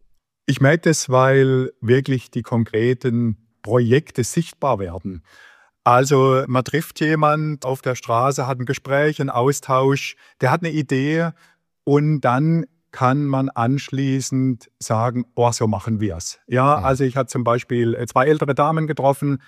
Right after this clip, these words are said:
Speaker 1: beim Spaziergehen, dann haben die zu mir gesagt, "Herr Gedemer, an der Stelle fehlt einfach eine Bank. Wir sind regelmäßig beim Spazieren unterwegs." Hab ich
Speaker 2: Mhm.
Speaker 1: gesagt, "Das machen wir miteinander. Ich habe nur einen Wunsch,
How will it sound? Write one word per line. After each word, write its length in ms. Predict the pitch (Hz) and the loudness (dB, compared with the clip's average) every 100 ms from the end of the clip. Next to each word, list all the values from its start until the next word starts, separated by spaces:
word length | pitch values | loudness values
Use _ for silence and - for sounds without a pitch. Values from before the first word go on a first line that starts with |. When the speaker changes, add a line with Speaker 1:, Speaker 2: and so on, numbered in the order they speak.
| _ - | _ -2
Speaker 1:
beim 140 | 135 | 0
Spaziergehen, 760 | 135 139 - 165 151 143 139 139 | 2 -2 0 0 0 0 0 0
dann 160 | 127 123 | -2 -2
haben 120 | 131 | -4
die 100 | 120 | -4
zu 140 | - | -2
mir 140 | 117 113 | -2 -2
gesagt, 440 | 110 113 117 - _ _ _ | 0 -2 -2 -6 _ _ _
"Herr 100 | - | -4
Gedemer, 560 | 120 127 131 131 127 127 | 0 0 2 2 0 0
an 160 | 123 120 | -2 -2
der 200 | 120 123 | -2 -2
Stelle 300 | - 117 120 | -4 -2 -2
fehlt 280 | - 117 107 | -2 -4 -4
einfach 340 | 107 113 123 | -6 -6 -6
eine 100 | 120 | -4
Bank. 440 | 113 127 170 110 - _ _ _ _ _ | -2 -2 -2 -6 -10 _ _ _ _ _
Wir 140 | 120 | -4
sind 180 | 127 147 | -2 -2
regelmäßig 640 | 127 123 135 135 135 123 117 | 0 0 0 -2 -2 -4 -2
beim 480 | 123 120 120 117 123 | 0 2 2 -2 -2
Spazieren 480 | - 120 - 139 143 | -2 -2 0 -2 0
unterwegs." 720 | 131 120 113 135 180 - - _ _ _ _ | 0 0 2 2 2 -4 -14 _ _ _ _
Hab 80 | 101 | -4
ich 0 | |
Speaker 2:
Mhm. 60 | |
Speaker 1:
gesagt, 260 | 107 117 110 | 0 0 0
"Das 120 | 120 | -2
machen 260 | 117 113 156 | 0 0 2
wir 100 | 165 | 2
miteinander. 560 | 170 156 156 170 170 185 _ _ _ _ _ _ _ | 2 2 0 2 2 0 _ _ _ _ _ _ _
Ich 120 | - | -4
habe 140 | 131 143 | 0 2
nur 180 | 143 147 | 4 4
einen 320 | 117 151 160 | 2 2 2
Wunsch, 480 | 127 139 180 - | 4 4 0 -6